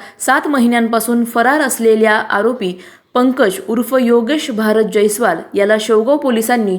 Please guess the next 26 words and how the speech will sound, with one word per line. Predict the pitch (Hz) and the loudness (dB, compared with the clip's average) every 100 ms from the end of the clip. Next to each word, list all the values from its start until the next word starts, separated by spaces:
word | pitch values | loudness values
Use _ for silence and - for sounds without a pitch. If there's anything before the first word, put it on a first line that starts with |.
| 185 | -4
छत्रपती | 214 247 254 254 269 | -4 -2 -2 -2 -4
संभाजीनगर | 262 233 233 269 294 277 262 254 | -2 0 2 2 2 2 2 0
जिल्ह्यातील | 240 220 226 214 196 196 - - 214 | 0 2 2 2 -2 -4 -18 -8 2
वडोज | 247 302 277 | 4 4 2
बाजार | 214 220 220 220 180 | 0 0 2 0 0
येथून | 196 202 240 | -2 -2 -2
सापळा | 233 233 214 262 277 | -2 -2 0 0 0
रचून | 220 226 233 233 | 0 0 -4 -2
अटक | 226 254 254 | -2 -2 0
केली | 214 196 | 0 2
आहे. | 202 185 - - - - | 0 -4 -12 -20 -20 -6
आरोपी | 190 214 240 247 240 | 0 2 2 -2 -4
विविध | 233 240 302 | -2 0 0
राज्यातून | 285 226 190 226 240 208 208 | 2 0 2 0 0 -2 -2
लपून | 214 226 285 | -2 0 0
राहत | 233 220 202 | 0 0 -2
होता. | 190 185 - - - - - | -2 -2 -4 -6 -20 -20 -4
मध्य | 214 220 285 | 0 2 0
प्रदेश, | 285 233 185 180 - | 2 2 2 0 -6
उत्तर | 233 - 294 | -6 0 0
प्रदेश, | 285 208 185 185 - - 190 | 2 0 0 -2 -6 -10 -4
गुजरात | 214 247 202 - 196 | -2 2 0 0 -2
या | 202 | -2
ठिकाणी | 208 196 247 220 | -2 -2 0 0
वास्तव्य | 214 214 220 277 294 | 0 -2 -2 -2 0
केल्याची | 294 254 220 220 | 0 0 0 -2